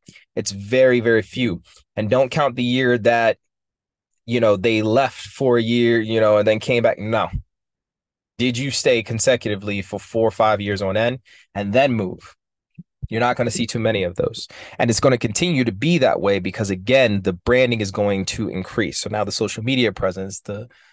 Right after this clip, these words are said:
hype videos, the, "Oh, we just brought in this, you know, technical trainer from Brazil," or whatever the case may be. And so now everyone needs to be at that whatever, or, "We just brought in this guy who played in the N B A or whatever. We need to be at this,"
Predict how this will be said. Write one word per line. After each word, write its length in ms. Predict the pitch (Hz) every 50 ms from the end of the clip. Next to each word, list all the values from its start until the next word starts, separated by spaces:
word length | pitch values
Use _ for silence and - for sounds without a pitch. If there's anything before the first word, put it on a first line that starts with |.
| _ _ _
hype 240 | - - 143 - -
videos, 640 | 98 98 110 98 95 95 95 90 87 82 87 92 92
the, 320 | 101 95 95 95 90 - _ _ _ _ _ -
"Oh, 120 | 110 117
we 140 | 117 110 113
just 220 | 107 120 117 107 107
brought 260 | 120 113 117 - -
in 180 | 120 117 107
this, 440 | 107 117 117 113 - - - - - _ -
you 160 | 107 104 107
know, 280 | 101 98 98 95 95 85 -
technical 460 | - 151 135 - 110 104 - 113 104
trainer 420 | - - 127 120 113 110 107 104
from 400 | 98 - - 113 110 110 107 104
Brazil," 480 | 98 101 101 95 110 117 120 117 110 107
or 80 | 104 101
whatever 220 | 107 113 107 101
the 80 | 101 -
case 240 | - 107 101 -
may 160 | 107 107 104 98
be. 280 | 98 110 107 104 104
And 120 | 98 95 -
so 240 | - 104 101 98
now 240 | 98 110 113 113 107
everyone 400 | 104 107 107 104 104 104 104 101
needs 260 | 104 110 104 95 -
to 100 | - 107
be 380 | 92 95 110 104 101 101 98 95 _ _ _ _ _ _ _ -
at 160 | 92 92 -
that 180 | 107 - - _ _ _ _ _ _ _ _ _ _ _ _
whatever, 580 | - 110 107 110 110 110 104 98 107 104 107 104 - - - - _
or, 140 | - 107 101
"We 80 | 104 104
just 180 | 113 107 104
brought 240 | 101 113 113 110 104
in 80 | 104 107
this 160 | 107 101 101
guy 360 | 95 107 107 110 107 110 107
who 140 | 107 - 98
played 520 | 90 - 120 110 107 107 104 104 104 101
in 80 | 104 101
the 100 | 101 76
N 140 | 104 107 101
B 180 | 101 101 107
A 220 | 104 107 107 104 101
or 100 | 95 95
whatever. 320 | 101 107 110 104 101 101
We 120 | 95 101
need 180 | 101 110 107 95
to 80 | - 98
be 200 | 104 107 104 104
at 120 | 98 90
this," 260 | - 107 104 - -